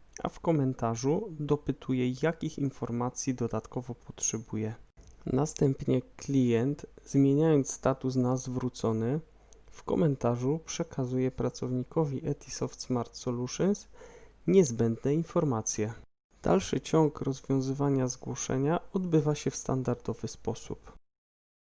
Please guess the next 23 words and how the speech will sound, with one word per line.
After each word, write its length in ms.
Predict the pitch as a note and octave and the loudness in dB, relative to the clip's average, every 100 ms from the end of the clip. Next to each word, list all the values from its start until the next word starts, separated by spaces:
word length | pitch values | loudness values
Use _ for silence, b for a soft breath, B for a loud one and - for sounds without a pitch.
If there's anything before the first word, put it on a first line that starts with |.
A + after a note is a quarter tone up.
| _ _ _ _ _ - | _ _ _ _ _ -4
Może 300 | C3 F3 D#3+ | -2 0 -2
zdarzyć 520 | - C3 C3+ C#3 - | -2 0 0 -2 -6
się 220 | - A#2+ | -4 -2
również 480 | C3 C3+ A#2+ A2 - | -2 -2 -4 -4 -8
tak, 380 | A2+ A2 B2+ - - | -6 -6 -6 -10 -20
że 220 | - B2 | -8 -6
zgłoszenie 640 | A#2+ - B2 A#2 C3+ D#3+ C#3+ | -6 -6 -6 -4 -2 0 0
zostanie 600 | B2+ - - B2+ B2+ B2+ | -2 -6 -2 0 0 -2
rozwiązane 1120 | - B2+ C3 C3 C3 B2+ B2 A#2+ A#2 B2 D3+ D3+ - - | -2 -2 0 -2 -2 -2 -2 -2 -2 -2 -2 -4 -8 -2
natychmiast 760 | C3 B2 E3 - D#3+ D3+ - - | -2 0 -4 -2 0 0 -4 -12
po 120 | - | -6
jego 280 | B2 B2 C3+ | -4 -4 -4
dodaniu. 600 | B2+ B2+ B2 A#2 A2 A2+ - - - - - - - - | -2 -2 -2 -2 -2 -4 -8 -20 -20 -20 -20 -20 -20 -10
Prześledźmy 640 | - - - F3 - D#3+ | -6 -4 -2 -2 2 2
taki 320 | D#3 C3 - C3+ | 2 -4 -8 -8
przykład. 580 | - C3+ - A2+ - - - _ - - | -8 -10 -8 -10 -10 -16 -20 _ -20 -12
W 100 | - | 0
Mantisie 500 | C#3+ C3+ - - C#3+ | 0 0 -4 -4 -2
zostały 440 | C3 - - C3+ | -2 -4 -4 -2
dodane 500 | B2 B2+ C3 C3+ B2+ | -2 -2 0 0 0
dwa 280 | A#2+ - C#3 | -2 -2 -2
podobne 560 | - C3 C3 C3 B2+ A#2+ | -2 -4 -2 -2 -2 -4
zgłoszenia 800 | - B2 B2 - A#2+ A#2+ D3+ | -6 -10 -8 -4 -2 -2 -2